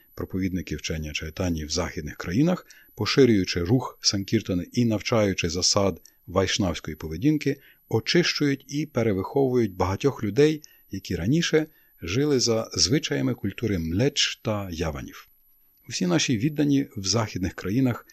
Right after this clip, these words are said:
залишають старі звички вступати в недозволені статеві стосунки, вживати дурманні речовини, їсти м'ясо та грати в азартні ігри.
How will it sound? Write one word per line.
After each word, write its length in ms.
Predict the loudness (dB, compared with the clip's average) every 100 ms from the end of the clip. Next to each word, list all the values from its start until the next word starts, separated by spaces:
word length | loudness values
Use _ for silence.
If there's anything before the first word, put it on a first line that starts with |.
| -20 _ -4
залишають 600 | -2 -2 0 0 0 -2
старі 540 | -4 0 2 4 2 0
звички 580 | -2 0 -2 -4 -8 -10 _ -10
вступати 520 | -6 -2 -2 -2 -4
в 160 | -6 -6
недозволені 680 | -4 -4 -2 0 0 -2 -4
статеві 360 | -4 -6 -10
стосунки, 600 | -12 -8 -2 0 0 -2 -4 -14 -20 -10
вживати 580 | -2 0 2 0 -4 -8
дурманні 640 | -6 -4 0 2 0 -4 -6
речовини, 560 | -8 -6 -2 0 -2
їсти 360 | -4 -6 -6 -6
м'ясо 400 | -4 -4 -4 -8
та 140 | -8 -8
грати 320 | -4 -4 -4
в 60 |
азартні 340 | -6 -8 -6 -6
ігри. 340 | -4 -4 -6